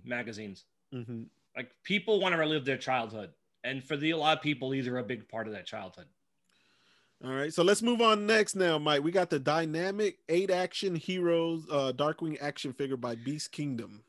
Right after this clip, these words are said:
Speaker 1: We don't know much about this yet. There is no release date. Apparently, it's still in development.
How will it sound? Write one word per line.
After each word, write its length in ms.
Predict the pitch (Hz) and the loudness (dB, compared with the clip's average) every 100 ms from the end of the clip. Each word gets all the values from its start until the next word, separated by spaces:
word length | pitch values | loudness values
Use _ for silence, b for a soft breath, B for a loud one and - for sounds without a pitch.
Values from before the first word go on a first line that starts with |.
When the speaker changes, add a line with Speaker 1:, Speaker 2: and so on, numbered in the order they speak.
| _ - | _ -6
Speaker 1:
We 200 | 143 190 | 0 4
don't 400 | 180 226 285 226 | 6 6 4 0
know 360 | 220 220 214 | 4 6 6
much 440 | 185 160 156 165 - | 4 4 2 2 -2
about 540 | 139 143 135 143 - | -4 0 2 0 -4
this 300 | 160 160 - | -2 -2 -2
yet. 380 | 143 165 175 180 156 | 0 2 2 2 -2
There 260 | 143 143 | 2 4
is 160 | 143 131 | 2 0
no 760 | 147 143 147 143 147 160 165 - - _ _ _ | -2 0 2 4 4 4 0 -2 -10 _ _ _
release 420 | 147 147 160 170 | -2 2 2 0
date. 380 | - 156 185 - | 0 2 2 0
Apparently, 580 | 139 135 139 143 143 156 | -6 0 2 2 0 -4
it's 120 | 139 | -4
still 240 | - 147 143 | -2 0 2
in 80 | 143 | 0
development. 640 | 127 123 135 180 233 240 | -2 -2 -2 -2 -4 -6